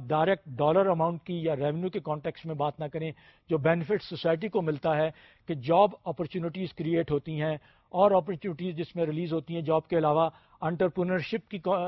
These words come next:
اپروچ جس میں ہے کہ لوگوں کو سیلف امپلائڈ بیسس پہ موقع ملتا ہے اپنی،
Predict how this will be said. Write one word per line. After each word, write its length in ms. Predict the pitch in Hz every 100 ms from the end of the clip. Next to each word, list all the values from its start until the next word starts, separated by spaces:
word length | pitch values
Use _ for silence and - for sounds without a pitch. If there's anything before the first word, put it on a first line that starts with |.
| 185 - _ _ _ _
اپروچ 380 | 175 156 175 180 - - _ _
جس 260 | 160 180 175
میں 140 | 180
ہے 180 | 160 170 - _ _
کہ 60 | 180
لوگوں 260 | 165 165 180
کو 160 | 196
سیلف 400 | - - 196 220 - - _ -
امپلائڈ 480 | 165 175 170 185
بیسس 480 | 156 156 156 190 -
پہ 100 | 190
موقع 260 | 156 156 175
ملتا 380 | 165 151 175 156
ہے 140 | 160 - - _
اپنی، 440 | 165 - 175 175